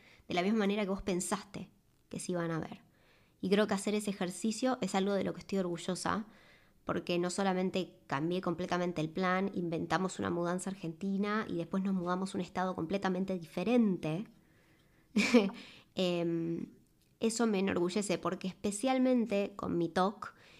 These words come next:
y con la ansiedad y con todo lo que tiene que ver con estar muy, eh, arraigado a cómo tienen que ser las cosas,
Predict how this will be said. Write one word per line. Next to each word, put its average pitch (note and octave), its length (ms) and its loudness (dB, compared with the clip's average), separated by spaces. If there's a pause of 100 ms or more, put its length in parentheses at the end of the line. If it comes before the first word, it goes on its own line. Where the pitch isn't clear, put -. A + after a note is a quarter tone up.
(140)
y F3+ 160 -2
con E3 340 -4
la E3 80 -4
ansiedad E3+ 600 -2 (160)
y - 60 -20
con E3+ 240 -4
todo F#3+ 160 0
lo F3+ 120 0
que E3 120 -2
tiene F3+ 280 -2
que E3+ 80 -4
ver F3 240 -2
con E3+ 180 -4
estar F3+ 400 -6 (360)
muy, G3+ 760 2 (280)
eh, F3+ 320 -4
arraigado F3+ 600 0
a F3+ 140 -2
cómo G3+ 360 -2
tienen B3 560 2
que F3+ 120 -8
ser G3 260 -2
las G3 200 -6
cosas, A3 580 -4